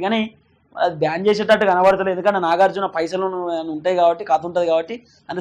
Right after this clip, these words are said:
సీన్ ఏం లేదు. మళ్ళా ఈ షో తోటి పైసలు వస్తాయి, ఇక రెవెన్యూ ఎక్కువ వస్తుంది, బడ్జెట్ ఎక్కువ వస్తుంది, వాళ్ళకి వీళ్ళకి ఇస్తారు, మేనేజ్ చేస్తారు, పెద్ద కథ ఉంటుంది. ఇక షోలు అన్నప్పుడు అట్లనే ఉంటుంది. కానీ ఈ, ఈ ప్రమో-, అన్నీ ఉంటాయి, ప్రమోషన్ గిమోషన్. ఓ అమ్మో, ఇంకోటి, ఈ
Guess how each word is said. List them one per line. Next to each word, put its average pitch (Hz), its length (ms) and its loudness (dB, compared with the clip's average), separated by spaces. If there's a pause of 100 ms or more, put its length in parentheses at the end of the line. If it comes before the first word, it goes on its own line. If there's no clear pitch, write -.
సీన్ 196 180 -4
ఏం 208 80 0
లేదు. 175 140 -2
మళ్ళా 220 160 8 (360)
ఈ 214 140 -4
షో 208 100 6 (120)
తోటి 254 200 8
పైసలు 208 260 6
వస్తాయి, 220 220 2
ఇక 127 80 -2 (560)
రెవెన్యూ 226 360 4
ఎక్కువ 214 160 -2
వస్తుంది, 208 280 0 (640)
బడ్జెట్ 175 340 4
ఎక్కువ 202 160 -2
వస్తుంది, 202 300 0
వాళ్ళకి 202 260 4
వీళ్ళకి 196 280 -2
ఇస్తారు, 202 200 -2 (100)
మేనేజ్ 185 280 0
చేస్తారు, 185 240 -4
పెద్ద 247 180 6
కథ 180 200 0
ఉంటుంది. 262 320 8
ఇక 214 60 6 (100)
షోలు 226 240 6
అన్నప్పుడు 240 260 4
అట్లనే 226 260 2
ఉంటుంది. 202 240 -2 (520)
కానీ 233 140 6 (120)
ఈ, - 20 4 (200)
ఈ - 20 4 (100)
ప్రమో-, 220 380 6
అన్నీ 220 180 2
ఉంటాయి, 302 200 6 (100)
ప్రమోషన్ 220 400 2
గిమోషన్. 208 320 -2
ఓ - 100 8
అమ్మో, 269 260 6
ఇంకోటి, 240 300 4 (840)
ఈ 233 100 4